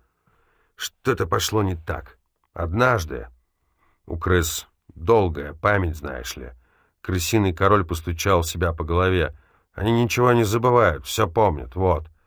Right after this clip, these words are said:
И ты, солнышко мое, тоже при делах. Все связано с тем, кто хочет тебя убить, с тем, кто пришиб твоего гребаного папку». «Гребаного папку», повторило эхо.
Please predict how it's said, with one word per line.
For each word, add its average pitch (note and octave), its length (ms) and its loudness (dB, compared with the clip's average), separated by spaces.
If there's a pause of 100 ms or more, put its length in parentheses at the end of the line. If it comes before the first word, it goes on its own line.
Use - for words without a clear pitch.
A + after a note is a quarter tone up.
(380)
И - 100 -10
ты, G#2+ 280 2
солнышко F#2+ 560 0
мое, F2 240 2
тоже D#2+ 280 -2
при D#2+ 180 -8
делах. D2 500 -8 (640)
Все - 240 -2
связано B2 520 4
с - 120 -4
тем, C3 200 0
кто - 200 -4
хочет A2 420 -2
тебя A2+ 300 2
убить, G2+ 480 -2 (600)
с - 200 -10
тем, A2+ 340 2
кто A2 220 0
пришиб G#2 640 -2
твоего F#2+ 380 0
гребаного F#2+ 640 2
папку». - 600 -4 (840)
«Гребаного E2 720 2
папку», A2 460 0
повторило D#2+ 580 -2
эхо. D2+ 540 -6